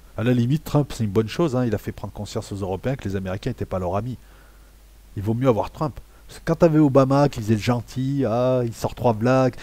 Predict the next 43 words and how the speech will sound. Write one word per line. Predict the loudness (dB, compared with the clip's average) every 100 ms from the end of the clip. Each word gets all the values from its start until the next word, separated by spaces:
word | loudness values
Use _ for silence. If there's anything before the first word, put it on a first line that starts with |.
| -10
C'est | 0
vrai, | 6 8
hein, | 8 2
tu | 0
le |
vois, | 4 6
Obama, | 6 6 6 4
même | 2
moi, | 0 0
je | 0
le | 0
vois, | 0
je | 0
le | -4
trouve | -8 -6
sympathique, | -6 -2 -2 0 -2 -4 -4 4
tu | 4
sais, |
t'as, | 6 2 2 -8 -20 -20 -16 0
t'as, | 0
t'as | 2
envie | 0 2
d'aller | 2 2
le, | 2 2
le | 2
voir. | 2 2 2
Mais | -2
en | 0
fait, | -2
c'est, | -2 -8
c'est, | -6 -10
c'est, | -8 -10
c'est, | -10 0 0 4 0 0 -6 -6
<laughs> | -12
c'est | -6 -2
des | 0
malins, | 2 2 2 0
hein. | -4 -10 -18 -20 -16
Ils | -2
t'ont | 0
mis | 4 4
Obama, | 6 4 4 4 4
déjà | 4 4 4